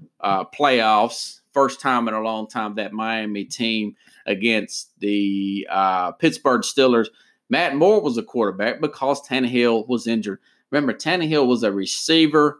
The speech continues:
converted to a quarterback with Texas A and M. He's gotten better. Uh,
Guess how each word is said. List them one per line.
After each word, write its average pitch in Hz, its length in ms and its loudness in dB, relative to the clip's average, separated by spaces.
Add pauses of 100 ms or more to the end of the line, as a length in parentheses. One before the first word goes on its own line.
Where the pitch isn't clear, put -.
converted 131 580 2
to 117 180 2
a 104 40 0
quarterback 107 760 0 (520)
with 147 340 2
Texas 135 480 0
A 113 280 2
and 107 100 -4
M. 127 300 0 (840)
He's 131 220 0
gotten 113 340 -2
better. 113 440 0 (420)
Uh, 101 560 0